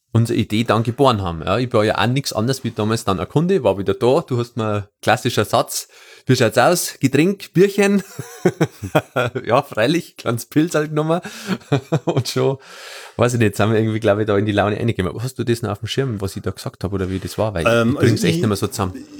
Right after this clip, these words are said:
Speaker 2: ich hab mir schon einmal überlegt jetzt, wie es so war, weil man verklärt ja immer viel und
Speaker 1: Mhm.
Speaker 2: auf einmal sind die Geschichten, die man erzählt, irgendwie das, was man meint, das war,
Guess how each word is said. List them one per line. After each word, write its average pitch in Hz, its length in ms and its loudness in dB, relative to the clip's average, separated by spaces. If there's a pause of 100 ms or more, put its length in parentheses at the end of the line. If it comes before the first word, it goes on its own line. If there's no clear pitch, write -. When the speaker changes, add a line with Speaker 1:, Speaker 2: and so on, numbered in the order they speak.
Speaker 2:
ich 156 100 4
hab 151 80 6
mir 151 100 2
schon 147 120 2
einmal 185 160 2
überlegt 165 260 0
jetzt, 160 600 -4
wie 160 80 2
es - 160 -2
so 117 160 2
war, 120 400 0
weil 117 280 2
man 113 160 0
verklärt 107 600 0
ja 113 60 2
immer 107 160 2
viel 117 240 0
und 107 260 -2
Speaker 1:
Mhm. 92 100 0
Speaker 2:
auf 87 180 -2
einmal 110 180 2
sind 110 160 0
die 107 80 0
Geschichten, - 340 -2
die 113 80 4
man 104 120 2
erzählt, 110 380 -4
irgendwie 110 320 2
das, - 420 -2
was 104 220 0
man 101 140 2
meint, 113 240 0
das - 420 -2
war, 101 420 0